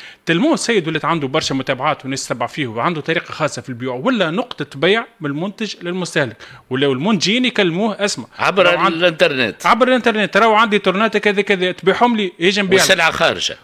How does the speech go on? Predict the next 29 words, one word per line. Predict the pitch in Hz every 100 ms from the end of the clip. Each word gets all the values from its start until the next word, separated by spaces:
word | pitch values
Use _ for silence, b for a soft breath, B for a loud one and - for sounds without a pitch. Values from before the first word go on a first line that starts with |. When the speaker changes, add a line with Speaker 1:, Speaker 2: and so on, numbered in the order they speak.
| -
Speaker 1:
والسلعة | 131 226 190
خارجة، | - 226 214
يقول | - -
لك |
نبيع. | 147
Speaker 2:
والأسعار | 170 220 170 202 175 160
معقولة. | 156 160 147 - 139 101 147
Speaker 1:
الأسعار، | 160 190 180 220 220 -
أسعار | 143 175 226 220 - 214
أ-، | 220 - 185
أق-، | -
معناتها | 175 160 165 170 170 160 151 156
أقل | 160 - 214
ما | 185
يتنجم | 185 208 170
تقال | 151 185
عليها | 180 214
أن | 196
أرخص | 190 220 - 151 151
برشا | 165 - 120
من |
اللي | 110
Speaker 2:
أي. |
Speaker 1:
قاعد | 90 185
يدور | 175 185
في |
Speaker 2:
أي. | 107
Speaker 1:
المارشي. | 151 - - 104
Speaker 2:
أي. | 90